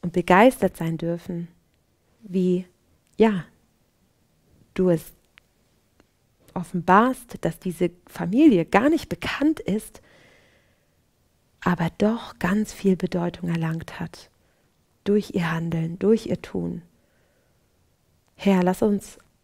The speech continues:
lass auch uns solche Menschen, solche Familien werden, die für dein Wort einstehen,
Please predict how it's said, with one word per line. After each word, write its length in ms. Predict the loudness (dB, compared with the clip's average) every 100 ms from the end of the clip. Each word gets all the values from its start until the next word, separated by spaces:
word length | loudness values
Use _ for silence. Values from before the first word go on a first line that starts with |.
| _
lass 240 | -4 -2 -4
auch 140 | -6
uns 500 | -2 -2 -4 -10 -20 _
solche 380 | _ -6 -4 -2
Menschen, 540 | -2 -2 -4 -6 -10 -12 _
solche 320 | -12 -10 -10
Familien 640 | -10 -6 0 2 2 -2 -4
werden, 380 | -6 -6 -8 -12 _ _ _ _ _ _ _ _ _ _ _ _
die 60 | -10
für 140 | -4
dein 220 | -2 -2 -2
Wort 220 | -4 -2
einstehen, 760 | -2 -2 -4 0 0 0 -6